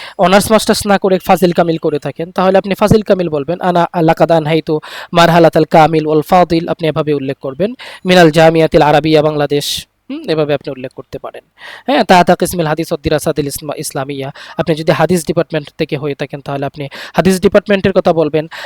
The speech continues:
আপনি যদি অন্য যে কোনো ডিপার্টমেন্ট থেকে আপনার অনার্স মাস্টার্স অথবা ফাজিল কামিল করে থাকেন, আপনি সেটা এখানে উল্লেখ করবেন। এই হচ্ছে বিষয়।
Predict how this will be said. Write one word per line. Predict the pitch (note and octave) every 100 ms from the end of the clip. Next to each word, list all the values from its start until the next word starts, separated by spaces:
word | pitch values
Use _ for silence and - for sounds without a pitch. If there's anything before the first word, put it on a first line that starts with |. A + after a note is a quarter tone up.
| -
আপনি | F3 F3+
যদি | E3
অন্য | F3 E3+ E3+
যে | F3+
কোনো | A3 B3+
ডিপার্টমেন্ট | A#3 A#3 G#3 G3 F#3
থেকে | F#3 E3+
আপনার | D#3+ E3 D3+ - - -
অনার্স | E3+ D#3+
মাস্টার্স | F3 - E3 D#3
অথবা | D#3+ D#3
ফাজিল | D#3+ D#3 F3+
কামিল | E3 D#3
করে | D#3 E3
থাকেন, | F3+ B3 C#4+
আপনি | G#3 E3+ -
সেটা | - E3
এখানে | D3 D#3+ C3+
উল্লেখ | C3 B2
করবেন। | - A#2+ B2 - _ - - -
এই | A#3+
হচ্ছে | A3 -
বিষয়। | D#3+ C#3+ C#3